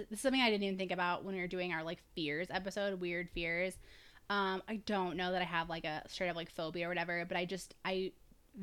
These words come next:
I, I get freaked out very easily when things fly at my <laughs> face. So, like, the idea of just, like, thirty butterflies flying around me is potentially terrifying.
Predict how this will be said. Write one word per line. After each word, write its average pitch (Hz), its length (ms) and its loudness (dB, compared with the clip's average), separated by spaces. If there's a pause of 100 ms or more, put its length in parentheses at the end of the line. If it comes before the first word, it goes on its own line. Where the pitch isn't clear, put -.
(340)
I, 190 200 2
I 208 140 4
get - 160 2
freaked 190 380 -2
out 170 200 4
very 175 220 2
easily 170 400 -4
when 175 140 -2
things 180 260 -4
fly 160 220 -4
at 160 120 -2
my 170 120 -4
<laughs> - 100 -14
face. - 480 -2 (540)
So, - 160 6
like, 214 100 6
the 214 220 6
idea 196 920 6
of 170 360 4
just, 180 160 -4
like, 170 160 2
thirty 208 560 6
butterflies 185 720 4
flying 175 440 0
around 165 560 -2
me 220 460 0 (440)
is 190 140 0 (640)
potentially 185 640 -2
terrifying. 120 960 -4